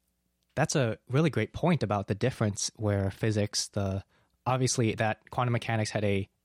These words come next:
a tremendous impact on the field of physics. And of course, in, like, the downstream ones, like material science and all that. And with A I, it,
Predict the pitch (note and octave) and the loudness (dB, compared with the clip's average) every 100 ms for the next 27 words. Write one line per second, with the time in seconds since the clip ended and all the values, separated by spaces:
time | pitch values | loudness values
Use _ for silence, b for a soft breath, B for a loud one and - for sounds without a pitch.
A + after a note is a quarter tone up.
0 | _ G#2+ G2 F2+ - A2+ A2 D#3 B2 - | _ -4 -2 -4 -4 -2 0 0 0 0
1 | B2+ - G#2 - - A#2 G#2+ G2 - B2 | 0 0 -4 -6 -2 -2 0 -2 0 0
2 | G#2 G2+ - F#3 A2 - - B B B | 0 -4 -2 0 0 -4 -8 B B B
3 | - G#2+ G2+ G2 - - - G#2+ G#2 G2+ | -4 -2 -2 -6 -8 -8 -2 -2 -2 -4
4 | G2 - B B B B - G2 F#2+ G2 | -4 -8 B B B B -2 0 0 -2
5 | A#2 B2+ - G#2 G2 F#2+ F#2+ F#2+ - G2+ | 0 0 0 -2 -2 -4 -4 -6 -6 -6
6 | - G2 - A2+ G#2+ F#2+ F#2+ F2+ G2 F#2+ | -2 -2 0 0 -2 -2 -4 -2 -4 -4
7 | - b b b b _ _ _ _ _ | -12 b b b b _ _ _ _ _
8 | _ _ - A#2 A2+ A2 A2 A#2+ A2+ A2+ | _ _ -4 -2 0 0 0 0 0 2
9 | A#2+ G2+ G#2 | 0 0 -2